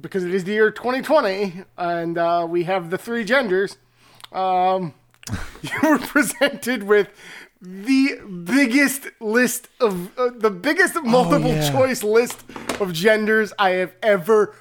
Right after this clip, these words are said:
Speaker 1: fucking seen.
Speaker 2: I, I was, I, I had to just sit back and marvel at this one. 'Cause, like, yeah, okay. Like, this, this, it, yeah, like you said, it's twenty twenty.
Speaker 1: It's,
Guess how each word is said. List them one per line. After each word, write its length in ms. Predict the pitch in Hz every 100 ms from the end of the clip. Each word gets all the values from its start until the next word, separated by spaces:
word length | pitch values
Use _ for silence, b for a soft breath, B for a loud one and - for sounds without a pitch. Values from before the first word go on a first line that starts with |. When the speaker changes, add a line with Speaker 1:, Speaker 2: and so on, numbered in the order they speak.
| B
Speaker 1:
fucking 720 | - - 202 - 202 190 190 -
seen. 800 | - - - - 247 220 190 135
Speaker 2:
I, 680 | 110 139 190 220 165 - 143 -
I 140 | 151
was, 400 | 220 190 117 104 - -
I, 520 | 107 - 127 196 135 - -
I 60 |
had 160 | 233 131
to 120 | 113 101
just 160 | 101 - -
sit 300 | - 143 110
back 240 | 120 110
and 120 | 104
marvel 380 | 98 107 95 90
at 100 | 95
this 240 | 95 92 -
one. 220 | 80 87
'Cause, 260 | - 170
like, 180 | 147 135
yeah, 200 | 160 156
okay. 300 | 139 117 82 -
Like, 200 | 123 123
this, 220 | 143 -
this, 240 | - 131 117
it, 160 | 120
yeah, 140 | - 110
like 160 | 113
you 60 | 131
said, 120 | 110
it's 100 | 92
twenty 200 | - 160
twenty. 440 | 156 135 120 117 113 - 294
Speaker 1:
It's, 180 | -